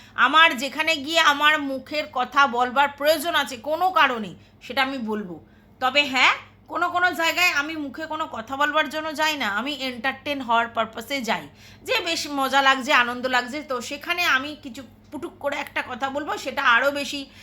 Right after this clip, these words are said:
এন্টারটেন হবে, তার জন্য যাই। আর কিছু লোককে স্পেসিফিক কিছু বলবার জন্য আমি গেছি, যেখানে আমার মনে হয়েছে এই কথাটা বলার দরকার, লাইভে যেহেতু কথাটা আলোচনা হচ্ছে।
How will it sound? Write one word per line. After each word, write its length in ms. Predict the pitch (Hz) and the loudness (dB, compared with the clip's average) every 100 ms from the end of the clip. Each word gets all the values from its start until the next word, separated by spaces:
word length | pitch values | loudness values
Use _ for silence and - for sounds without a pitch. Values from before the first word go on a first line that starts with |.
| - | -8
এন্টারটেন 520 | 254 262 294 294 302 302 | -4 4 4 4 0 2
হবে, 200 | 311 392 | 0 0
তার 320 | - 277 269 | 4 4 4
জন্য 240 | 240 240 202 160 | 0 -4 -6 -10
যাই। 160 | 147 165 | -12 -6
আর 160 | 190 208 | -4 -4
কিছু 220 | 285 - 381 | -8 -6 -4
লোককে 320 | 339 320 392 | -4 -4 -8
স্পেসিফিক 640 | - - 349 - 440 339 466 - | -10 -10 -10 -4 -2 0 0 -2
কিছু 220 | 370 381 | -6 -4
বলবার 440 | 294 262 240 254 233 | -2 -2 0 -2 -2
জন্য 200 | 262 339 | -4 -2
আমি 220 | 294 226 | -2 -6
গেছি, 360 | 175 170 175 160 - - - | -10 -12 -16 -18 -20 -20 -8
যেখানে 260 | 277 330 | -4 0
আমার 180 | 320 320 | 0 0
মনে 160 | 294 294 | -4 -6
হয়েছে 200 | 311 415 | -4 -4
এই 280 | 240 294 302 | -4 -6 -8
কথাটা 280 | 262 311 330 | -6 -2 0
বলার 380 | 247 247 254 | 2 4 4
দরকার, 380 | 226 220 208 208 | 2 -2 0 -2
লাইভে 340 | 190 190 202 220 | 0 -4 -4 -6
যেহেতু 260 | 233 233 - | -8 -10 -10
কথাটা 320 | 175 208 214 | -10 -8 -4
আলোচনা 400 | 240 185 180 185 | -2 -4 -8 -10
হচ্ছে। 260 | 170 - | -12 -14